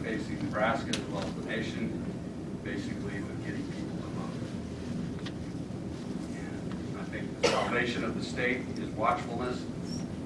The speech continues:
And the citizen. You'll find that on the north face of the Nebraska State Capitol.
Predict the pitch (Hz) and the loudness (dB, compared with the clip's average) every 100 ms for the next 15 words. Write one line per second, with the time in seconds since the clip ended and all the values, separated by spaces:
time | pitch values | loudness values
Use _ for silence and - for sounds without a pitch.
0 | - - - - - - - - - - | -2 -2 0 0 -2 -2 -2 -4 -2 -2
1 | - - - - - - - - - - | -2 -2 -2 -2 -2 -2 -2 -2 0 0
2 | - - - - - - - - - - | 2 2 0 -2 -2 -2 -2 -2 0 0
3 | - - - - - - - - - - | -2 -2 -2 -2 -2 -2 -2 -2 -2 -2
4 | - - - - - | -2 -2 0 -2 -2